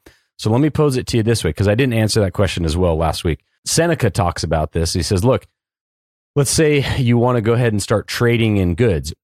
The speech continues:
You can buy the boat, right? You can hire the captain. You can put the product on it. But once it's out to sea,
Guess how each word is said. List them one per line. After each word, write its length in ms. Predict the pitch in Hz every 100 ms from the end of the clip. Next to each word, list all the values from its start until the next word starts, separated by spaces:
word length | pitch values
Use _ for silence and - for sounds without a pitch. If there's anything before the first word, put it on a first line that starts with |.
| -
You 160 | 120
can 200 | 117 110
buy 240 | 82 95 123
the 120 | 156
boat, 340 | 117 92 127 _ - - _ -
right? 280 | 90 107 117 _ _ _ -
You 120 | 95
can 140 | 98
hire 380 | 80 104 113 127
the 180 | 127 135
captain. 580 | - 95 85 98 92 95
You 80 |
can 160 | 85 80
put 220 | - 123
the 60 | -
product 400 | - 98 82 -
on 120 | 85
it. 80 | 85
But 100 | 85
once 260 | 85 120 131
it's 180 | 117
out 220 | 110 107 -
to 80 | 95
sea, 400 | - 110 147